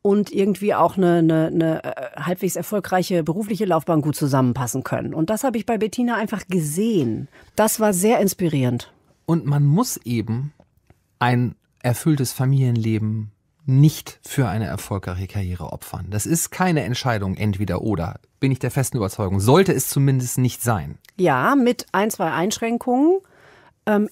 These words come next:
Speaker 1: erstens, das muss ich einfach mal sagen, gilt das vor allem für Menschen, die auch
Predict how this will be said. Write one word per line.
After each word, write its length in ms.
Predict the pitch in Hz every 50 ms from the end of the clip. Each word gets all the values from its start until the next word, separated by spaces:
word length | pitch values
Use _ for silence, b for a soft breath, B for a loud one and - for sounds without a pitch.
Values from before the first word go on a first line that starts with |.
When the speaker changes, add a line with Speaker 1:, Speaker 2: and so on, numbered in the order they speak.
| _
Speaker 1:
erstens, 800 | - 220 202 214 233 - - - 247 233 226 - - - - - _ _ _ _ _ _ _ _ _ _ _ _ _ _ - -
das 160 | - 180 190 185
muss 140 | 226 240 214
ich 140 | 240 190 165
einfach 200 | 190 202 220 208
mal 160 | 202 202 190
sagen, 480 | 175 160 156 156 165 190 214 233 226 - _ - 185 202 - - _ _ _ _ _ _ _ _ - 247 - _ -
gilt 360 | 247 175 - 208 220 - -
das 300 | 240 220 - - - - - - - _ _
vor 300 | - - - - 214 190
allem 260 | - 170 185 202 220 214
für 120 | - 226
Menschen, 520 | 202 185 175 180 202 185 - - 214 196 165
die 280 | 185 190 190 190 -
auch 360 | 165 165 165 156 - - -